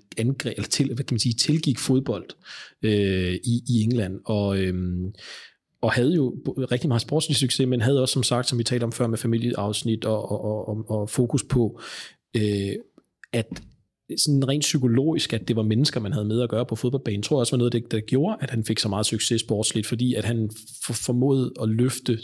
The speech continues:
spillere op, og også løfte spillere, der, der var faldet ned i, øh, hvad skal man sige, øh, i et hul igen. Øhm, og, og det gjorde, at han, at han kunne skabe en, en kultur omkring et hold, øh, og, og, og, og på den måde var han nok lidt forud for sin tid i forhold til mange andre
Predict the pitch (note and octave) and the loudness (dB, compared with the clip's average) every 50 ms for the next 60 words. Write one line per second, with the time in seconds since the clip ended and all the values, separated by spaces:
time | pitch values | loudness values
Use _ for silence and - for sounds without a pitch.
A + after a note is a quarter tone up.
0 | - - - A#2+ A2+ C3 C#3 A#2 A2 G#2 A#2 - - G#2 G#2+ A2 A2+ - B2+ - | -4 -2 0 0 2 2 0 0 0 -2 -2 -2 -2 -2 -2 0 0 0 0 2
1 | - B2+ B2+ - - A#2+ - - A#2+ A#2+ C3+ B2 A2 G#2 G2 - - - - - | 2 0 0 0 -2 -2 0 2 2 2 2 0 0 -2 -6 -8 -12 -16 -16 -16
2 | - - - - - G#2 G#2+ G#2+ - - A#2 G#2 G2+ G2+ G#2 A2+ C#3 D3 - - | -16 -16 -10 -6 -2 0 0 0 0 0 0 0 2 2 2 2 2 0 -2 -6
3 | - - - A#2 G#2+ G2+ G2+ F#2+ F#2 F#2 F#2+ G#2 - - A#2 G#2+ G2+ G2 - - | -10 -4 -2 0 2 2 2 2 2 2 0 -2 -2 0 0 0 0 0 0 0
4 | A#2 A2 A2+ A2 G#2+ G#2 G2+ G2+ G2+ G2+ - - C3 B2 B2 B2 - - - - | 2 2 2 2 2 2 0 0 -2 -2 -2 0 2 2 2 0 -4 -12 -18 -18
5 | - - - - _ _ _ _ _ - B2+ A2 - A#2+ A#2 A#2+ - - - - | -16 -16 -18 -20 _ _ _ _ _ 0 0 2 2 0 0 0 -6 -10 -12 -6
6 | - B2 A2+ G#2+ G#2 G#2 G#2 G2+ G2+ G2+ G#2 - - A#2+ A2 - - A#2+ A2+ - | -2 0 0 0 0 0 -2 -2 -2 -4 -6 -6 -8 -8 -8 -6 -6 -4 -2 -2
7 | C3 A#2+ - C3+ B2+ C#3 C3 B2 - B2 A#2+ A#2+ - - - A#2 A2 G#2+ - - | 0 0 2 0 2 2 0 0 0 0 -2 -2 -2 -2 -2 -2 -2 -4 -2 -2
8 | B2+ A2+ - - G#2+ G2+ A2+ B2 B2+ C3+ A#2+ - - A#2+ A2 G#2+ - A2 G#2+ G#2+ | 0 0 0 0 0 0 0 0 0 -2 -4 -4 -4 -4 -4 -4 -2 -2 -2 -2
9 | - B2+ A2 - - C#3+ B2+ A2 A2 G#2+ - A2+ A2+ G#2+ G2+ G#2 A#2+ A2+ A2+ - | 0 -2 0 2 2 2 2 2 0 0 0 -2 0 0 0 0 0 0 -2 -4
10 | - - A2 G#2 G#2 G#2 G2+ G#2 - - G#2+ - - - A#2+ - - A#2+ A2+ A2+ | -2 -2 0 0 0 0 -2 -2 -2 -2 -4 -2 -2 -4 -4 -4 -2 -2 0 0
11 | A2 A2 - - A#2 A#2 A#2 A2+ A2 A2+ A#2+ - _ _ _ - - - C3 C3+ | 0 -2 -4 -4 -2 -2 0 0 -2 -4 -6 -10 _ _ _ -2 0 2 2 4
12 | C#3 C3+ B2 B2 A2+ A#2+ A#2+ A#2+ B2+ C3 - - - - D3 B2 B2+ B2+ - B2+ | 2 2 2 2 0 0 -2 -2 -4 -6 -8 -12 -10 -4 -2 -2 -2 0 0 0
13 | A#2+ - - C3+ C3+ B2+ B2+ - - - B2 A2+ - - D#3+ C3+ A#2 - A#2+ A#2 | 0 2 2 2 2 2 2 2 0 -2 0 0 0 2 2 2 2 2 0 0
14 | B2 A#2+ A#2 A2+ A2 A2 A2 G#2+ C3 D3 E3+ | 0 0 -2 -2 -2 -2 -2 -2 0 0 0